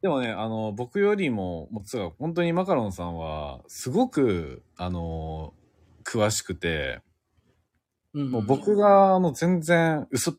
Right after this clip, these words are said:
Speaker 1: ぺらい知識の中でね、まあ、ビーズは好きですって言ってる中、本当にマカロンさんのビーズ熱っていうのは本当にすごいですね。
Speaker 2: えー。
Speaker 1: で、このマカロンさんのやっぱね、あの、素敵なところっていうのが、あの、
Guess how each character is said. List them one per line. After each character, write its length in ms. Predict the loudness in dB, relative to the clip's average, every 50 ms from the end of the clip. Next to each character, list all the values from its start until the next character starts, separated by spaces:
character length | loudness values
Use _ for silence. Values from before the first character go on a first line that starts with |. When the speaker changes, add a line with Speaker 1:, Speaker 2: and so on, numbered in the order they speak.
| _ 2
Speaker 1:
ぺ 80 | 4
ら 80 | 6 6
い 80 | 6
知 160 | 4 0 -2 -4
識 160 | -4 -4 -4
の 100 | -4 -4
中 240 | -4 -4 -4 -6 -6
で 60 | -4
ね、 100 | -4 -4
ま 300 | -4 -4 -6 -6 -8 -8
あ、 40 | -8
ビ 140 | -6 -6 -4
ー 40 | -2
ズ 80 | -2 -2
は 60 | -2
好 60 | -2
き 140 | -2 -2 -2
で 100 | -2 -4
す 120 | -4 -6
っ 20 | -10
て 80 | -12 -12
言 100 | -12 -12
っ 20 |
て 100 | -10 -8
る 60 | -8
中、 200 | -8 -8 -8 -6
本 180 | -4 -4 -2 0
当 60 | 2
に 80 | 2 4
マ 140 | 4 4
カ 80 | 4 4
ロ 60 | 4
ン 60 | 2
さ 80 | 2 0
ん 40 | -2
の 60 | -4
ビ 160 | -2 -2 -2
ー 40 | 0
ズ 80 | 0 0
熱 260 | -2 -4 -6 -10 -16
っ 100 | -18 -16
て 80 | -16
い 20 | -14
う 40 | -14
の 60 | -14
は 100 | -12 -10
本 200 | -6 -6 -6 -4
当 100 | -4 -4
に 60 | -4
す 120 | -4 -2
ご 100 | -2 -2
い 40 | -2
で 60 | -2
す 140 | -4 -10 -14
ね。 140 | -16 -16 -18 _ _ _ _ _ _ _ _ _ _ _ _ _ _ _ _ _ -16
Speaker 2:
え 60 | -14
ー。 1400 | -10 -8 -6 -4 -4 -2 -2 -2 -2 -2 -2 -2 -2 -2 -2 -2 -4 -4 -4 -6 -6 -4 -4 -4 -4 -4 -4 -6 -8 _ _ _ _ _ _ _ _ _ -14
Speaker 1:
で、 140 | -14 -14 -14 _ _ _
こ 120 | _ -6 -4
の 100 | -4 -2
マ 140 | -4 -4 -4
カ 100 | -2 -2
ロ 80 | -2
ン 60 | -2
さ 100 | -4 -6
ん 40 | -6
の 60 | -8
や 60 | -8 -10
っ 40 |
ぱ 80 | -10 -10
ね、 380 | -10 -10 -10 -10 -12 -14 -16 -16
あ 100 | -16 -14
の、 120 | -14 -14
素 100 | -14 -14
敵 180 | -14 -10 -8 -6
な 120 | -6 -6
と 80 | -6 -6
こ 100 | -4 -4
ろ 80 | -4 -4
っ 80 | -4
て 60 | -6
い 40 | -10 -10
う 20 |
の 80 | -10 -10
が、 400 | -10 -8 -8 -8 -8 -10 -12 -16 _ _ _ _ _ _ _ _ _ _ -20 -20 -20 -20 -20 _ _ _ _ -12
あ 100 | -8 -8
の、 680 | -6 -6 -6 -6 -8 -8 -8 -10 -10 -12 -12 -14 -16